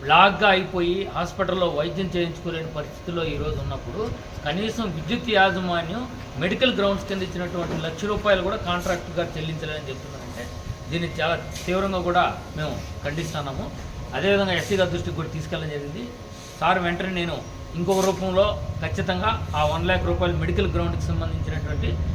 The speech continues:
విద్యుత్ యాజమాన్యం ఏదైతే ఇచ్చిందో, దాన్ని వెంటనే చెల్లించే ప్రయత్నం చేస్తానని చెప్పేసి కూడా సార్ తెలియజేశారు.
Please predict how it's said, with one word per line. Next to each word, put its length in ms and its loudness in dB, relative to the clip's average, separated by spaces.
విద్యుత్ 300 2
యాజమాన్యం 560 6
ఏదైతే 320 2
ఇచ్చిందో, 320 2
దాన్ని 220 4
వెంటనే 220 4
చెల్లించే 280 2
ప్రయత్నం 340 0
చేస్తానని 360 0
చెప్పేసి 280 -2
కూడా 140 2
సార్ 240 6
తెలియజేశారు. 540 6